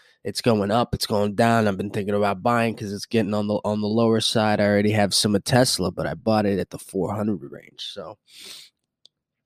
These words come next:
you know, I'm trying to kinda stick with that, that number. Um, but again,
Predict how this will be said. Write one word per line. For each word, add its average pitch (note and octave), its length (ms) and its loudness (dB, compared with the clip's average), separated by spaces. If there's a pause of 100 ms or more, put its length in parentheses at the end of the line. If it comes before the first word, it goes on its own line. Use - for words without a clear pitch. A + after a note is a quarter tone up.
(220)
you G#2 140 0
know, F#2 100 -2
I'm G#2+ 100 -4
trying G#2 260 -2
to - 40 -4
kinda E2 460 -8 (320)
stick - 420 -2
with - 160 -4
that, G2+ 240 -2 (220)
that - 160 -6
number. G#2 420 -2 (720)
Um, B2 800 4 (1300)
but B2+ 140 4
again, C#3 340 4